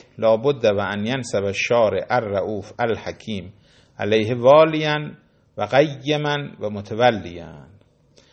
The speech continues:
و المفروض عدم دلیل علی نصب معین او واحد لا بعینه او جماعت غیر الفقیه.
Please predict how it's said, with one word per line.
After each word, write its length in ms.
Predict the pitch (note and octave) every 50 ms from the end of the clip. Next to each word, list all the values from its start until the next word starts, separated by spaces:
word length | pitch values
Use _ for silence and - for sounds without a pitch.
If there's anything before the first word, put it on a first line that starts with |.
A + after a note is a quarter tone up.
| _ _ _ _
و 40 | -
المفروض 720 | D#3+ F#3+ G#3+ A3 A3 G#3+ G#3+ G#3+ G#3+ G#3+ G#3+ A3 G#3+ G3 -
عدم 380 | - E3 F3+ F3 E3 D3+ D3 C#3
دلیل 400 | C3 C3+ B2+ C3 C#3 D#3 E3+ F3
علی 500 | F3+ E3+ - - C#3 D3 D3+ D3+ D3 C#3
نصب 300 | C3+ C#3+ C#3 - - D#3+
معین 800 | D#3 D#3 C#3+ A#2+ G#2+ G2+ G2 F#2+ F#2 G2 G#2 A2 G#2 G2 F2+ F2+ -
او 160 | - A2+ A2
واحد 380 | G#2+ B2+ D3 D#3 D#3+ D#3 D3+ D3+
لا 360 | D3+ D3 C3+ A2+ G#2+ G2+ F#2+
بعینه 600 | F2+ G2 E2+ C#2+ F#2 F#2 F#2+ F#2+ G2+ F#2+ F2+ E2+ -
او 180 | - A2+ A2 G#2+
جماعت 560 | A2 A2+ G#2+ A#2 B2+ C#3+ D#3 D#3 D3+ D3 D#3
غیر 360 | D3 D3 C3 A#2 A2 G#2+ G#2
الفقیه. 760 | G2 F#2 F#2 - - F#2 F2 G2 F#2 F2+ E2+ F2 E2+ E2